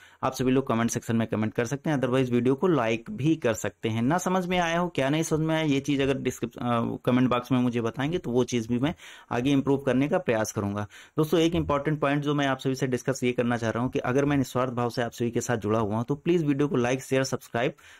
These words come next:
तो कर ही सकते हैं। अगर नए हैं तो सब्सक्राइब किए तो वीडियो को लाइक कर दिया, अगर दोनों कर लिए हैं तो प्लीज शेयर भी कर दीजिएगा अपने उन दोस्तों में जो शेयर मार्केट से रिलेटेड है। Otherwise कोई बात नहीं, आप सभी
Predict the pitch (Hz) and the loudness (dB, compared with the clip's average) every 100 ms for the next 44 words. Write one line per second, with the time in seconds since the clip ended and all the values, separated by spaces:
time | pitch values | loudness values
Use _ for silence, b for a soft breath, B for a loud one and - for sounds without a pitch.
0 | - 151 139 123 151 147 113 - 131 123 | -6 -2 0 2 2 0 0 0 0 2
1 | 117 117 127 120 123 120 - - 120 127 | 2 0 -2 -2 -2 -4 -6 -4 -2 0
2 | 131 120 98 95 95 101 113 113 110 113 | -2 -2 -4 -4 -2 -2 -2 -2 0 0
3 | 113 113 131 131 131 139 127 117 - 117 | 0 0 0 0 2 2 0 -4 -6 -6
4 | 113 117 110 113 120 117 107 113 110 - | -2 0 0 2 2 2 2 2 0 0
5 | 117 127 120 113 120 160 190 - 117 107 | 0 2 2 0 -2 -4 -6 -4 -2 -2
6 | 98 127 - 131 110 - 131 160 196 143 | -4 -6 -4 -4 -4 -6 -4 -4 -4 -2
7 | 127 - 120 95 113 156 151 120 - 135 | -4 -2 -2 -2 -4 -2 -2 -2 0 -2